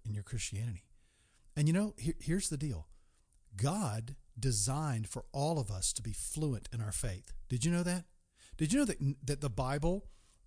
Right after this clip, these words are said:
uh, in case you've read the Bible, and you're, and, you know, you, you may not be one of the only nineteen percent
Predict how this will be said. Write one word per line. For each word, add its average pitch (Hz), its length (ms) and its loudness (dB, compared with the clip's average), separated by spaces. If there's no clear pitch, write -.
uh, 131 160 -2
in 131 120 2
case 180 360 0
you've 113 180 -4
read 156 160 0
the 131 60 -4
Bible, 107 320 0
and 120 80 6
you're, 117 320 0
and, 107 220 -2
you 127 100 2
know, 117 80 2
you, 113 240 0
you 131 140 0
may 139 240 4
not 127 240 2
be 135 260 2
one 139 180 4
of 113 100 2
the 123 140 2
only 127 240 4
nineteen 131 560 2
percent - 420 4